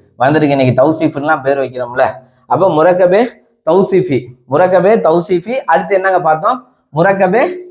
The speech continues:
இலாஃபி. அப்புறம் முரக்கபே தௌசீஃபினா எப்படி இருக்கும், முரக்கபே இலாஃபினா எப்படி இருக்குங்கிறத இன்ஷா அல்லாஹ் நம்ம நாளைக்கு அந்த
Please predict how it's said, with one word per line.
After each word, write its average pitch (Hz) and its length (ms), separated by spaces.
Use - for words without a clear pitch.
இலாஃபி. 202 760
அப்புறம் 180 300
முரக்கபே 214 500
தௌசீஃபினா 196 680
எப்படி 180 280
இருக்கும், 170 380
முரக்கபே 196 460
இலாஃபினா 170 480
எப்படி 160 280
இருக்குங்கிறத 160 480
இன்ஷா 147 240
அல்லாஹ் 151 180
நம்ம 165 400
நாளைக்கு 190 640
அந்த 165 200